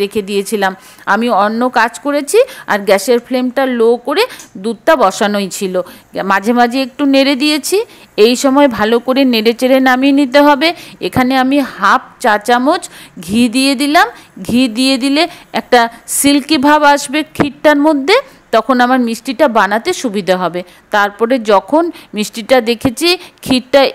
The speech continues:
এরকম মানে কড়াই ছাড়তে শুরু করেছে, তখন গ্যাসের ফ্লেমটাকে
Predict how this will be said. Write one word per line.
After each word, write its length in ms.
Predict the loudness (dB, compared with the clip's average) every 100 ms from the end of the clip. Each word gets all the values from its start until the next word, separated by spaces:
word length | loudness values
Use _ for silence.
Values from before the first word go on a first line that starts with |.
| 0
এরকম 380 | 2 2 2 2 2 -4 -16 -6
মানে 160 | -2 0 0 2
কড়াই 260 | 4 2 -2
ছাড়তে 360 | -4 -4 -4 -6 -4
শুরু 180 | -4 -4 -2
করেছে, 320 | -2 0 0 0 -6 _ _ _
তখন 360 | -2 0 0 -4 -4 -14 -6 0
গ্যাসের 360 | 0 2 0 0
ফ্লেমটাকে 600 | -2 -4 -2 -2 -2 -2